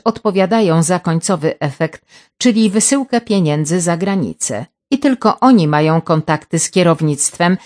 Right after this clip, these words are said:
i wydają dyspozycje niżej. Podlegają im telefoniści jako łowcy przyszłych ofiar i werbownicy organizujący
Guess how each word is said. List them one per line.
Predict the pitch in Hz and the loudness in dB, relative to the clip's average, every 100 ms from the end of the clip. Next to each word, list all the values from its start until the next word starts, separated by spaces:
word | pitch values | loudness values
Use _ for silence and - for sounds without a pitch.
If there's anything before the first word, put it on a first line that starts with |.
| - _ 247 | -18 _ 0
i | 254 | 2
wydają | 254 202 175 170 190 | 2 2 2 2 0
dyspozycje | 170 196 - 220 147 127 - 160 | 0 -2 -2 -4 -4 -8 -4 0
niżej. | 156 107 - 92 101 117 _ _ _ - | 0 -2 -6 -8 -8 -12 _ _ _ 0
Podlegają | 202 185 185 185 175 170 170 | 2 4 2 2 2 2 0
im | 180 165 160 | 0 0 0
telefoniści | - 190 185 208 202 156 131 - - 196 - - - | 2 2 2 2 2 2 -2 -4 -2 -2 -4 -20 -4
jako | 185 190 185 | 0 2 2
łowcy | 160 175 170 - 175 | 4 2 0 -4 -6
przyszłych | 175 - 175 - 185 - 233 | -4 -6 -4 -2 -4 -2 -2
ofiar | 247 226 214 - | 0 0 0 0
i | 220 220 - _ | 2 2 0 _
werbownicy | 208 254 240 220 196 196 160 - 180 | 0 2 4 2 2 2 0 0 2
organizujący | 170 160 180 185 165 185 196 196 - 185 | 2 0 0 0 -2 -2 0 -2 -2 -2